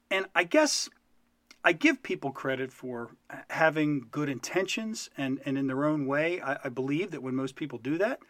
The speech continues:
they're trying to make you feel better. To me, and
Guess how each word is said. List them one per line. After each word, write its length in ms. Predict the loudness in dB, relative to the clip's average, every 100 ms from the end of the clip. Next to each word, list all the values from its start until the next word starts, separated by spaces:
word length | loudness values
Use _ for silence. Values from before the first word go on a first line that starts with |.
| -20 -20 -20 -20 -20 -20 _
they're 340 | -2 4 6 6
trying 380 | 2 2 2 0
to 120 | 0
make 260 | -2 -2
you 80 | -8
feel 260 | -6 -4 0
better. 340 | 2 2 -2 _ _ _ _ _ _ _ _ _ _ -8
To 140 | -2
me, 460 | 2 6 8 8 4 _ _ _ _
and 300 | -2 -2 -4